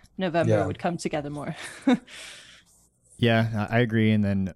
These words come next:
Speaker 3: you know, Markel and Bo Sergio are talking about, like, the versatility that they offer. So I think it's, it's pretty fair to say that January's gonna take this one. So we'll move, uh, we'll move January up,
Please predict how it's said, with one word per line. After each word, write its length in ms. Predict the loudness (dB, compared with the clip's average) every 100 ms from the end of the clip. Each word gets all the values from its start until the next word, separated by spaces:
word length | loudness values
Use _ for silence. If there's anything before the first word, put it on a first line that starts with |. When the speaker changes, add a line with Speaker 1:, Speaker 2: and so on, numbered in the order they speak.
| -6
Speaker 3:
you 80 |
know, 140 | -2 0
Markel 600 | -2 -2 0 0 0 -6
and 140 | -4 -2
Bo 100 | 0
Sergio 340 | -2 -2 0
are 120 | -2
talking 240 | 0 0 0
about, 120 | 0
like, 140 | -2
the 80 | -2
versatility 480 | -2 -2 0 2 2
that 80 | 2
they 140 | 4
offer. 440 | 4 4 2 2 0
So 500 | -4 0 2 2 0 -4
I 60 |
think 260 | -6 -6 -6
it's, 260 | -8 -8 -8
it's 100 | -8
pretty 240 | -2 -2
fair 320 | 0 0 0 -2
to 100 | -4
say 180 | -2 2
that 180 | 2 0
January's 400 | 0 0 0 0
gonna 80 | -2
take 180 | -4 -2
this 180 | -2
one. 360 | 0 0 0 -2 -8
So 420 | -10 -2 0 0 0
we'll 120 | 0
move, 320 | 2 2 2
uh, 320 | 2 2 0 -4 -12 _ -20 -20 -20 _ _ _ _ -2
we'll 120 | 0
move 140 | 0
January 520 | 2 4 4 4 2 2
up, 260 | 0 0